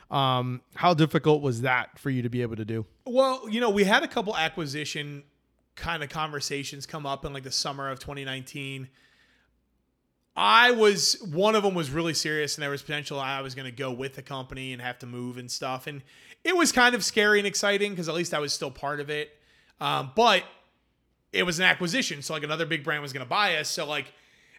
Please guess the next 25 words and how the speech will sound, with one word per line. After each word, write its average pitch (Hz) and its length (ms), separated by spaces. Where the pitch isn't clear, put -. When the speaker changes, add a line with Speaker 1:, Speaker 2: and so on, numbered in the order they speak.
Speaker 2:
that's 247 260
when 262 120
I 214 40
really 180 260
kinda 175 220
had 165 60
to 151 40
start 156 220
swallowing 156 420
the 127 60
hard 139 260
pill 160 180
of, 127 80
like, 120 200
"Oh 143 120
my 120 120
God, 120 260
this 127 180
is 135 60
where 123 160
it's 117 120
gonna 120 180
go." 117 360
And 202 300
I 262 420